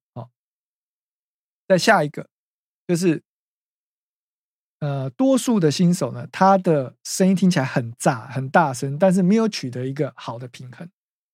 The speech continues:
其实混音这件事情呢，就跟化妆一样，它是在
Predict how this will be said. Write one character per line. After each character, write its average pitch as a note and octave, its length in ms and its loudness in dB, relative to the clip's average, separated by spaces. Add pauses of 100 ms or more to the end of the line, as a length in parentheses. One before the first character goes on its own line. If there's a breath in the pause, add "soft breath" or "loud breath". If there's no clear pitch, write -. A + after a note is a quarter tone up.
(140)
其 C4+ 120 0
实 C4 120 2 (160)
混 D#3+ 200 0
音 A3 160 2
这 A#3+ 140 0
件 A3 160 4
事 F#3 160 0
情 C#3 240 -4
呢， C3 100 -6
就 F3 120 0
跟 E3 200 2
化 D3 220 2
妆 C3 240 -6
一 - 20 -8
样， C3+ 120 -10
它 G3 120 2
是 G3+ 140 0
在 F#3 260 4